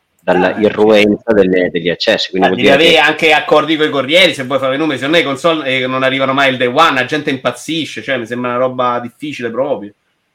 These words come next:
Speaker 2: Ma chi gliene frega, Sony, eh, perde, prende qualche soldo in più, quanto gli darà? Cioè
Speaker 1: Sony, tra l'altro, cosa aveva già fatto di questo tipo? Perché Microsoft ha già la distribuzione dei altri loro prodotti. Sony cos'ha di vendita diretta? Cosa vende direttamente fino a casa tua?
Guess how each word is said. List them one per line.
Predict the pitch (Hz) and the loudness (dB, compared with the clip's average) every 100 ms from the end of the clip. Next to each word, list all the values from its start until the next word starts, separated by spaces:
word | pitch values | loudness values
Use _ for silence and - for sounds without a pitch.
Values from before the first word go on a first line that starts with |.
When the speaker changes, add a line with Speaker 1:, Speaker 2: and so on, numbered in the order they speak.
| _ | _
Speaker 2:
Ma | - | -10
chi | 131 | -4
gliene | 143 117 | -2 -2
frega, | 135 139 110 | 0 0 -2
Sony, | - 123 107 113 | -6 -4 -4 -4
eh, | 110 | -4
perde, | 113 117 117 120 117 | -6 -6 -4 -2 -2
prende | 123 123 | -2 -2
qualche | 120 120 - | -2 -4 -8
soldo | - 127 120 | -6 -6 -6
in | 113 | -8
più, | - 147 | -10 -10
quanto | 117 123 | -10 -10
gli | 127 | -10
darà? | 117 110 104 98 _ _ | -8 -6 -6 -10 _ _
Cioè | - - | -16 -14
Speaker 1:
Sony, | - 127 147 165 127 | -4 2 4 6 4
tra | 98 104 | 2 0
l'altro, | 110 120 123 - | 0 2 -2 -2
cosa | - 101 104 | -6 -4 -4
aveva | 95 107 104 | -2 -2 0
già | 107 | 0
fatto | - 92 - | 0 -2 -2
di | 101 92 | -8 -8
questo | 95 - | -10 -12
tipo? | 87 90 92 90 | -10 -8 -8 -8
Perché | 92 107 | -6 -4
Microsoft | 104 90 101 110 113 - - | -2 -2 -4 -4 -6 -6 -12
ha | - 87 | -8 -2
già | 117 123 - - _ _ _ | 2 2 0 -8 _ _ _
la | 90 95 92 | -10 -4 -4
distribuzione | 85 - - 98 92 98 92 98 | -4 -8 -4 -2 -2 -2 0 0
dei | 87 92 92 - | 0 0 -2 -2
altri | 92 92 95 | -4 -2 -2
loro | 95 95 | 0 -2
prodotti. | 92 92 90 - 92 | -2 -2 -2 -4 -4
Sony | - 135 | 0 0
cos'ha | 139 98 92 82 | 0 -2 -2 -2
di | 82 92 | -4 -4
vendita | 95 92 92 95 | -2 -2 -2 -4
diretta? | 87 87 85 - 87 82 _ _ _ | -2 -2 -2 -4 -10 -10 _ _ _
Cosa | - 104 | -4 -2
vende | 101 98 87 | 0 0 0
direttamente | 87 90 - 92 92 87 87 | -2 -4 -4 -4 -4 -4 -8
fino | - 92 | -6 -6
a | |
casa | - 90 | -6 -6
tua? | 87 85 | -6 -8